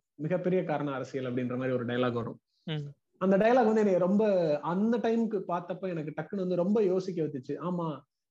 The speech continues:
Speaker 1: காந்தி ஏன் கோட்டை கலட்டினாரு? அவர் கோட்டோடயே வாழ்ந்துகிட்டு இருந்த ஒரு ஆளு, அவர் அப்படிப்பட்ட ஒரு குடும்பத்துல இருந்தாலு, அவர் ஏன் கோட்டை கலட்டணும்? அம்பேத்கர் வந்து, "நான் கோட்டு போடுவேன்னு" ஏன் போடணும் அப்படின்னா, காந்தி வந்து <clears throat> அவர் கோட்டு போடக்கூடிய ஒரு வசதியுள்ள ஒரு ஆளா இருந்ததுனாலயே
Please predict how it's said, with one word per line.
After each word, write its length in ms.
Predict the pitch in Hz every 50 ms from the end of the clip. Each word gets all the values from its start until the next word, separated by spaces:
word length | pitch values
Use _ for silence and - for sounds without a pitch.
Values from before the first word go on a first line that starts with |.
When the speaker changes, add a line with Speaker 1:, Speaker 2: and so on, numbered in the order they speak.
| _ _ _ 156 147
Speaker 1:
காந்தி 480 | 147 156 180 226 247 247 240 233 214
ஏன் 240 | 170 175 196 208 -
கோட்டை 240 | 190 196 190 196 165
கலட்டினாரு? 360 | 165 151 156 156 - 151 143
அவர் 280 | 135 123 135 165 165 165
கோட்டோடயே 540 | - 160 175 170 180 185 180 180 185 208
வாழ்ந்துகிட்டு 360 | 208 185 156 156 175 170 165 160
இருந்த 260 | 151 147 147 139 131
ஒரு 140 | 131 127 127
ஆளு, 260 | 127 127 123 - - _
அவர் 200 | - 135 135 131
அப்படிப்பட்ட 440 | 131 131 - 165 156 165 151 151 143
ஒரு 60 | 143
குடும்பத்துல 340 | - 170 185 185 170 165 147
இருந்தாலு, 440 | 139 131 123 120 117 123 151 190 - -
அவர் 320 | - 139 151 180 196 180 170
ஏன் 280 | 165 170 196 202 180
கோட்டை 240 | 175 170 170 170 165
கலட்டணும்? 480 | 160 147 139 143 143 147 143 165 226 226 - _ _ - - _ _ _
அம்பேத்கர் 460 | - 127 156 185 220 214 214 214 208 185
வந்து, 160 | 190 202 208
"நான் 160 | 190 156 147
கோட்டு 240 | - 185 185 - 170
போடுவேன்னு" 500 | 165 - 190 202 190 196 202 208 208 208
ஏன் 300 | 180 160 165 175 165 165
போடணும் 420 | 160 156 160 160 156 147 127 120 -
அப்படின்னா, 560 | 131 127 127 123 120 120 131 151 175 202 233 - _ _ _ _ _ _ _ _ _ _ _ _ - 156
காந்தி 440 | 165 170 196 233 247 233 220 220
வந்து 540 | 190 180 180 180 208 226 233 240 247 - - _
<clears throat> 480 | - - - - 208 208 156 - - - _ _ _ _ _
அவர் 400 | - 175 170 175 170 160 170 -
கோட்டு 280 | - 196 214 208 233
போடக்கூடிய 600 | 196 - 196 185 185 185 202 196 202 208 214 208
ஒரு 140 | 180 165 160
வசதியுள்ள 680 | 147 147 147 - 196 180 190 190 185 185 190 190 196 190
ஒரு 140 | 175 160 156
ஆளா 260 | 147 151 165 180 175
இருந்ததுனாலயே 1000 | 160 143 160 175 190 180 170 165 156 147 135 131 127 127 135 156 180 208 214